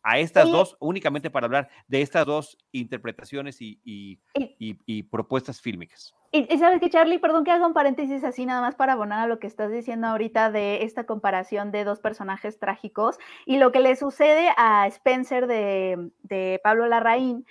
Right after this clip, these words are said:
Speaker 2: me parece que es lo contrario, que es que la película constantemente, e-, ese es como lo que a mí me parece la debilidad de Spencer, la, la más grande, aunque sí me gustó más que Blonde. Eh, bueno, no sé. Eh, lo que pasa es que Pablo Larraín es muy repetitivo.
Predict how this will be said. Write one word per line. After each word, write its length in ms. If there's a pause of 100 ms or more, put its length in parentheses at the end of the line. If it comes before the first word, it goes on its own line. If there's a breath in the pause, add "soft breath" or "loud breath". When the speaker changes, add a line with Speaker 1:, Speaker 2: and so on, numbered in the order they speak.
(200 soft breath)
Speaker 2:
me 100
parece 500
que 260
es 120
lo 160
contrario, 580
que 180
es 120
que 280 (260 soft breath)
la 160
película 440
constantemente, 1040 (120)
e-, 160
ese 200
es 80
como 280
lo 140
que 80
a 60
mí 260
me 160
parece 400
la 120
debilidad 460
de 60
Spencer, 480
la, 260
la 120
más 200
grande, 420 (140)
aunque 220
sí 100
me 120
gustó 220
más 220
que 240
Blonde. 400 (560 soft breath)
Eh, 340
bueno, 220
no 160
sé. 460 (920)
Eh, 160
lo 120
que 100
pasa 240
es 80
que 100
Pablo 240
Larraín 600
es 180
muy 160
repetitivo. 840